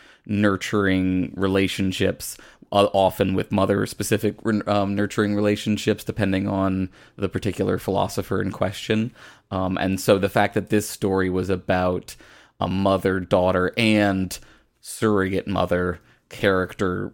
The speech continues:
triad relationship, I thought really brought all of this to the fore. And then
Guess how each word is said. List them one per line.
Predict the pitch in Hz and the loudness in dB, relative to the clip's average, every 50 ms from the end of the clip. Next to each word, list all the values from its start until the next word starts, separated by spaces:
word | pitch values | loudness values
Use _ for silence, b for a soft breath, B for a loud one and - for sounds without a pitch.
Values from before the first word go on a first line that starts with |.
| - _ - | -14 _ -14
triad | - - - 107 95 92 92 90 90 90 90 92 | -8 0 2 2 4 4 2 2 0 0 0 -2
relationship, | 92 92 107 127 139 127 - - 104 98 95 - - 95 87 - | 0 2 4 4 4 4 2 -2 -4 -4 -4 -2 -2 -4 -2 0
I | - 90 - | -2 -2 0
thought | - 101 90 90 80 - 95 98 | 0 2 2 2 0 -2 -2 2
really | 110 110 101 101 98 | 2 4 4 2 0
brought | 92 90 110 107 92 92 | -2 0 0 2 2 2
all | 90 90 90 92 | 0 -2 -2 -4
of | 95 95 | -6 -6
this | 92 - - | -8 -8 -8
to | - - | -10 -8
the | 90 90 90 | -8 -8 -10
fore. | - - - 131 113 107 98 92 92 90 B B B B B B B B _ | -4 0 0 2 2 2 2 0 -2 -4 B B B B B B B B _
And | 117 107 104 104 101 | 0 2 2 4 4
then | 120 123 123 117 110 104 101 98 98 98 - | 4 4 4 4 4 2 2 0 -2 -4 -6